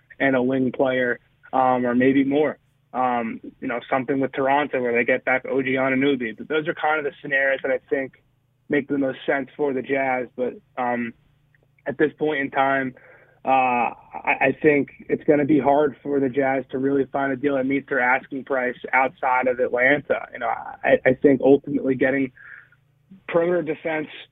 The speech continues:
but also keeping, you know, a, a real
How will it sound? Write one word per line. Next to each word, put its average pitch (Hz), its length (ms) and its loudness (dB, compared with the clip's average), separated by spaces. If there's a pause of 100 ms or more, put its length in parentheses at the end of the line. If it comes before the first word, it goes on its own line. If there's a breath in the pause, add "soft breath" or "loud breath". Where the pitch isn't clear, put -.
but 139 100 -2
also 143 460 -2 (100)
keeping, 147 720 -4 (120)
you 139 80 -10
know, 131 320 -4 (240)
a, 147 80 0
a 131 40 0
real 143 560 2